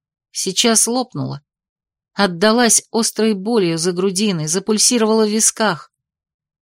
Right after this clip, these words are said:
Первым порывом девушки было вскочить, остановить его, объясниться. Но даже если не брать во внимание, насколько такая сцена постыдна, тем более в людном месте, разве бы он стал её слушать?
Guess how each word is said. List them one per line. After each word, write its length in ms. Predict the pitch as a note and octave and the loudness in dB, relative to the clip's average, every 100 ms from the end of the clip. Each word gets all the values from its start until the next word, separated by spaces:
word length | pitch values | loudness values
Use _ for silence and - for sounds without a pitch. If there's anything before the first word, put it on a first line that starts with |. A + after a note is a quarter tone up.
| _ | _
Первым 360 | C4+ C4 A3 A3 | 0 2 4 4
порывом 420 | A3+ B3 A3 G#3+ | 4 4 4 4
девушки 400 | G#3+ C#4 A3 - | 2 0 0 -2
было 240 | G#3+ B3 A#3+ | -2 -2 0
вскочить, 640 | - B3+ B3 - B3 - | 0 0 0 0 -2 -2
остановить 680 | F#3+ - A#3 C4 C#4 A#3+ - | -2 0 2 2 2 0 0
его, 180 | F3+ G3+ | 0 0
объясниться. 800 | G#3+ B3+ - C#4 C4 - E3 - _ _ _ _ _ _ _ _ - | 2 0 2 2 2 0 -4 -4 _ _ _ _ _ _ _ _ -6
Но 280 | F#3+ G#3+ A3+ | 0 2 2
даже 340 | B3 C4+ A#3 | 2 2 2
если 300 | A3+ A#3 G3+ | 2 0 0
не 160 | G3+ G3 | -2 -2
брать 300 | G#3 G#3 F#3+ | -2 -2 -2
во 100 | F#3 | -4
внимание, 540 | F#3 G3 G#3 F#3+ E3+ | -4 -2 -2 -2 -4
насколько 520 | E3 E3 - G#3 E3 | -4 -4 -4 -4 -4
такая 340 | - F3 F#3 F3+ | -6 -4 -2 -2
сцена 380 | - A3 G3 | -2 0 -2
постыдна, 680 | E3+ E3 - - C4 G#3 C#3 - _ _ _ | -4 -6 -6 -6 -8 -6 -8 -10 _ _ _
тем 240 | - A#3+ A3 | 0 4 4
более 280 | A3 F#3 F#3 | 4 2 0
в 100 | F3+ | 0
людном 440 | G#3 E3+ F3 F3 | -2 -2 -4 -2
месте, 400 | F#3 D#3 - - _ _ _ _ _ _ _ | -2 -4 -6 -8 _ _ _ _ _ _ _
разве 360 | F3+ G#3 G3 A3 | -4 -2 0 0
бы 140 | G3 | 2
он 140 | G#3+ G#3+ | 0 0
стал 320 | - C4 A3+ | 0 0 0
её 140 | D#3+ | -2
слушать? 560 | D#3+ - E3 - - - | -4 -6 -6 -8 -10 -16